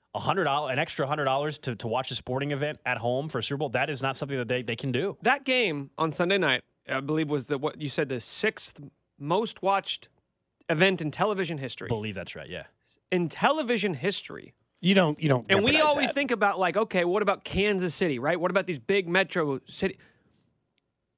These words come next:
Speaker 2: You don't get to sixth most by just targeting cities. That means you're targeting people in rural areas and people who don't have the same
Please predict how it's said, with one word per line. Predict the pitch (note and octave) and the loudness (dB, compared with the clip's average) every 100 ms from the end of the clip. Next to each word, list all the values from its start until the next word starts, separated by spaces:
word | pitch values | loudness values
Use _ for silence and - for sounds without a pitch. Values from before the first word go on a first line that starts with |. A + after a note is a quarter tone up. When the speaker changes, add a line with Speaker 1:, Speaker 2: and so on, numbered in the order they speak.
| _ | _
Speaker 2:
You | G3+ | 0
don't | E4+ C4+ | 0 2
get | D#4+ | -2
to | C#4 | 0
sixth | - D#4 - | 0 -2 -2
most | A#3+ A#3 - | 0 0 2
by | F#3+ | -2
just | D3+ - A#3+ G3+ | 0 0 0 0
targeting | - G#3 F#3 F3 | 0 0 2 -2
cities. | D3 - F#3+ B2+ G#2 | -2 0 0 -2 -4
That | E3 | -4
means | A3 A#3 | -2 0
you're | F#3+ G#3 | 0 0
targeting | G3 G#3 G3+ G3 F3 | 0 2 0 0 -2
people | F#3+ G#3 F#3+ | -4 -2 -2
in | E3+ D3+ | -2 0
rural | D3 G3 G3 - | 2 2 2 0
areas | E3+ F#3 E3 D3+ C#3 - _ _ _ _ _ _ | 2 2 2 2 0 -6 _ _ _ _ _ _
and | F3+ E3 | -2 0
people | F#3 G3 F#3 F3 | 0 2 2 2
who | E3+ F3 E3 D3+ _ _ _ - | 2 2 0 -4 _ _ _ -6
don't | C#3+ G3 F#3+ | 2 2 4
have | F#3 D#3+ | 2 2
the | D3+ | 0
same | - F#3 F3+ F3 D#3+ | 2 4 4 4 0